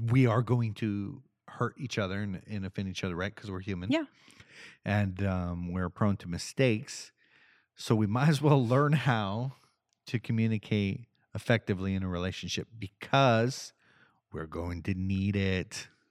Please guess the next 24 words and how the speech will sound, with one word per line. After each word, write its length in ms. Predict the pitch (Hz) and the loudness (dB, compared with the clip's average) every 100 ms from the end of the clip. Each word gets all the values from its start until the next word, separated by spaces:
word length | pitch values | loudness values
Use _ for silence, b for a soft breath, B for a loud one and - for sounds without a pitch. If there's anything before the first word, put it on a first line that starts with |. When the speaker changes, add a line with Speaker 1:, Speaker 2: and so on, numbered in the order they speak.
| _ _ | _ _
Speaker 2:
We 120 | 208 196 | -4 -2
are. 500 | 185 220 208 175 170 B B B B B B B B B B - | 2 4 4 0 -6 B B B B B B B B B B 0
You 140 | 202 | 4
know, 100 | 190 - - | 4 2 2
and 280 | 277 269 - - - B B B | 6 6 2 -10 -6 B B B
it 160 | 302 247 | 2 2
just, 640 | - 294 294 - - - B B B B B B B B B - | 4 4 4 0 -6 -8 B B B B B B B B B -8
it 80 | 233 | 0
all 80 | 247 | 0
goes 240 | 247 269 | 2 0
back 260 | - 254 - | 0 -2 -4
to, 140 | - 226 | -6 -6
like, 560 | 220 208 196 - - _ _ _ _ _ _ - | -4 -4 -6 -14 -20 _ _ _ _ _ _ -4
you 60 | 233 | 2
have 160 | 226 - | 2 2
to 100 | 233 | 0
communicate. 560 | - 254 254 175 170 _ b b b b _ _ b b _ 220 | 4 4 4 -2 -6 _ b b b b _ _ b b _ -4
And 140 | 214 | 0
Speaker 1:
Yeah. 60 | 214 | 2
Speaker 2:
everyone 320 | 214 247 254 | 6 6 6
has 200 | 254 254 | 2 2
their 120 | 240 | 2
love 180 | 220 202 | 2 2
language. 540 | 202 185 214 254 - | 2 2 0 -2 -8